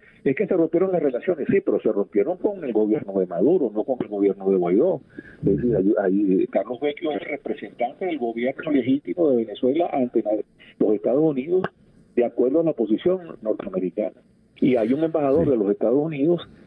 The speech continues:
Speaker 1: que se encuentra en Bogotá, eh, adscrito a la Embajada de Estados Unidos en Colombia, James Story, que es considerado por los Estados Unidos como su legítimo representante frente al gobierno de Guaidó. Entonces,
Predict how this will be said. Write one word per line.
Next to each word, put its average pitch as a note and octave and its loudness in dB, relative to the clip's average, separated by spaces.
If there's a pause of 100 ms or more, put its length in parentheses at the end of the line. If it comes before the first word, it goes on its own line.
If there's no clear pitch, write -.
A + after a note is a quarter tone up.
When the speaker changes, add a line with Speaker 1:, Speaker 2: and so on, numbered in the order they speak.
(220)
Speaker 1:
que - 2
se A#2+ 0
encuentra G#2+ -2
en C#3+ -4
Bogotá, E3+ 0
eh, B2 0
adscrito B2 0
a C3+ 2
la A2+ 0
Embajada A2+ -8
de C3+ -6 (320)
Estados A2+ 0
Unidos C3+ -2
en B2+ -6
Colombia, F3+ 2 (520)
James A#2 -4
Story, E3 2
que A#2+ 2
es - -4
considerado C3+ 2 (260)
por G3 2
los D3+ 4
Estados C3+ 0
Unidos D3+ -4
como A#2 -4
su G#2+ 2
legítimo A2+ -2
representante A#2+ -4
frente A#2 -4
al G2+ 0
gobierno G2 2
de F#2+ 4
Guaidó. F#2 0 (320)
Entonces, E3+ 0